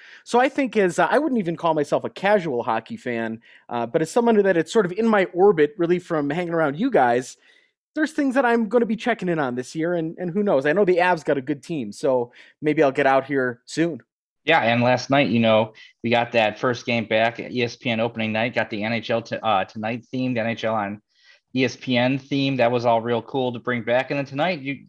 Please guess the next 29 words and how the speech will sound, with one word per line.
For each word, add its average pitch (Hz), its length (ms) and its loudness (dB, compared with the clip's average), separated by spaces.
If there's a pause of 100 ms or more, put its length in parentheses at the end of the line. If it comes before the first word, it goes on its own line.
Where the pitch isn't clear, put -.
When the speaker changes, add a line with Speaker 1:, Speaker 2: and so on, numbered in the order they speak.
(140)
Speaker 2:
put 147 160 0
on 131 160 2
Turner, 160 460 -2 (240)
you 120 60 -6
got 139 180 2
Charles 156 300 4
Barkley 147 420 0
in 135 80 -2
the 127 100 -2
house, 127 300 -2
talking, 131 340 -2
hanging 139 280 -6
out 131 180 -2
with 117 160 -8
Wayne 131 240 -4
Gretzky. 139 600 -2 (260)
Charles 139 320 4 (320)
just 131 180 -6
loving 127 300 2
it, 123 180 0
talking 127 200 0
about 120 160 0
what 123 100 0
a 110 40 -8
big 117 200 -2
hockey 123 280 -4
fan 123 320 -2
he 123 140 -6
is, 120 260 -6